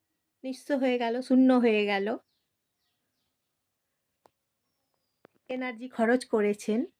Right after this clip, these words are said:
ধরুন ওই চোদ্দ জনের জন্য, পরিশ্রম খরচ করেছেন ওই চোদ্দ জনের জন্য, ফ্যামিলির জন্য, বা আপনি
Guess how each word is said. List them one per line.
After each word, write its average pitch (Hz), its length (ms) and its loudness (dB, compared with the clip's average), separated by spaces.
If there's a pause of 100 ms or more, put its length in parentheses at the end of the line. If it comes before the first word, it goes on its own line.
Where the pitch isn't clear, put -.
(200)
ধরুন 208 300 -16 (460)
ওই 240 100 -12
চোদ্দ 208 320 -14
জনের 190 360 -16 (260)
জন্য, 202 360 -4 (2000)
পরিশ্রম 233 460 -6 (580)
খরচ 214 300 -2
করেছেন 175 460 -10 (1600)
ওই 262 140 -8
চোদ্দ 214 280 -14 (120)
জনের 202 260 -16
জন্য, 165 280 -20 (500)
ফ্যামিলির 208 400 -6
জন্য, 170 300 -12 (340)
বা 196 180 -18 (540)
আপনি 214 260 -10